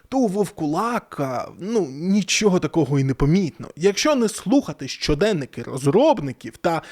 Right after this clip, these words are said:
інтерв'ю, а просто подивитися фільм як нормальна людина, а не блогер, то ви просто подивитесь за спробами матері врятувати доньку та себе від Вовкулаки. Все!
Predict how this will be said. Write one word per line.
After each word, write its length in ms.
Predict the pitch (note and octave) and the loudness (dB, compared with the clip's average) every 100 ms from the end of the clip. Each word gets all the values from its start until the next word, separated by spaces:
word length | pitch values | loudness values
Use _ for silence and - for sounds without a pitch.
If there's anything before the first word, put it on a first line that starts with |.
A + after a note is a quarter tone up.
| - - - | -20 -20 -6
інтерв'ю, 960 | B3+ G#3+ D3+ C3 - C#3+ C#4 D4 - - - - | 0 2 2 -2 -4 0 4 4 2 -4 -20 -2
а 100 | C#4 | -2
просто 580 | C4+ A3+ C4+ C4 - G#3+ | 0 -4 0 2 2 2
подивитися 540 | F#3 F#3 G3+ D#3+ - | 0 0 0 0 -4
фільм 300 | - C4+ D#4 | 0 2 2
як 280 | D#3 - - | 2 0 2
нормальна 680 | G3 F#3+ D3 E3+ - C3 A2+ | 4 4 4 2 0 -4 -10
людина, 580 | B2+ F#3+ F4 C#4 C#3+ - | -2 2 2 2 0 0
а 180 | D#3 D3+ | 2 2
не 180 | C#3+ C#3 | 2 2
блогер, 480 | C3 D3 B2+ B2 - - - | 2 2 2 -8 -12 -20 -4
то 100 | D4 | 2
ви 140 | F4 E4 | 4 2
просто 540 | - C#4+ D#4+ D4+ C4 | 0 2 2 2 0
подивитесь 440 | A3 C#4 C4 D#3+ | 0 0 -2 -4
за 200 | C3+ D#3 | -4 -4
спробами 640 | F3+ - - F3+ F3+ C3 B2+ | -4 -4 0 2 2 0 -2
матері 560 | C3 D3+ G#3+ C4+ A#3 D#3 | 0 0 0 -2 -2 -2
врятувати 640 | C#3+ F#3 G3+ F#3+ F#3+ C#3+ | -2 -2 -2 -2 -2 -2
доньку 600 | A#2+ C#3 B2+ - C#4+ C#4 - - - | -2 -2 -2 0 2 2 -4 -8 0
та 100 | C4 | 2
себе 380 | C4+ F3 D#3+ E3+ | 2 0 0 0
від 160 | E3+ | 0
Вовкулаки. 840 | D#3 D3 - A3+ A#3+ G#3 - - - _ - | 0 0 0 2 2 2 -4 -10 -16 _ -2
Все! 640 | - - E4+ D#4+ A3+ C#3+ | 2 2 0 -2 -4 -10